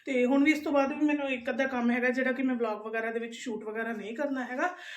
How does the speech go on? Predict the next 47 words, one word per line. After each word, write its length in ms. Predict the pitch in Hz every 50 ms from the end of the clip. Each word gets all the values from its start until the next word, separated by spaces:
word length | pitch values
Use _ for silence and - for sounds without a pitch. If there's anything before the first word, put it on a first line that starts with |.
| - - -
ਤੇ 220 | 311 247 233 233 233
ਉਹ 240 | 233 247 254 262
ਕੰਮ 260 | 294 277 262 262 262 262
ਵਗੈਰਾ 220 | 262 262 262 262
ਕਰਵਾਉਣੇ 440 | 262 277 254 262 262 262 262 269 277
ਆ। 60 | 269
ਤੇ 100 | 277 277
ਉਸ 120 | 254 247
ਤੋਂ 160 | - 285 262 233
ਬਾਅਦ 240 | 247 240 240 247
ਉਹ 220 | 254 262 262 254 254
ਵਲੌਗ 340 | 269 247 233 226 220 226 233
ਵਗੈਰਾ 260 | 226 240 233 233 233
ਦੇ 80 | 233
ਵਿੱਚ 200 | 233 233 233 226
ਸ਼ਾਇਦ 240 | 233 - 240 220 214
ਸ਼ੂਟ 220 | 220 247 233 233 240
ਨਾ 180 | 214 190 180
ਮੈਂ 120 | 185 196 202
ਕਰ 180 | - - 240
ਪਾਵਾਂ। 260 | 233 277 285 320 392 403 - - - - - - -
ਤੇ 100 | - 277
ਚਲੋ 240 | 262 247 294 277 294
ਜੀ, 100 | 302 294 294
ਮੈਂ 120 | 285 277
ਕਿਹਾ 120 | 277 277
ਜਿੰਨਾ 260 | 269 277 254 254 262 254
ਵੀ 100 | 269 254
ਵਲੌਗ 300 | 262 254 240 233 233 226
ਆਪਣੇ 200 | 220 226 226 226
ਤੋਂ 120 | 233 220
ਸ਼ੂਟ 260 | 226 233 208 - -
ਹੁੰਦਾ 180 | 247 247 247 247
ਆਪਾਂ 160 | 240 233 226
ਤੁਹਾਡੇ 240 | 226 214 202 190 190
ਲਈ 120 | 202 196
ਸ਼ੂਟ 240 | 196 - 240 208 214
ਕਰਦੇ 280 | - 269 262 247 240 262
ਆ। 40 |
ਤੇ 120 | 254 285 233
ਬਾਕੀ 340 | 226 220 220 - 240 233 240
ਹੁਣ 240 | 233 226 226 233 233 - - - - - -
ਕ-, 260 | 247 247 240 233 240
sometime 380 | 262 262 262 277 262 262 262 240
ਜਿਹੜਾ 240 | 247 247 240 247 247
ਮੌਸਮ 460 | 240 226 202 196 196 - 247 233 233
ਦਾ 180 | 247 254 247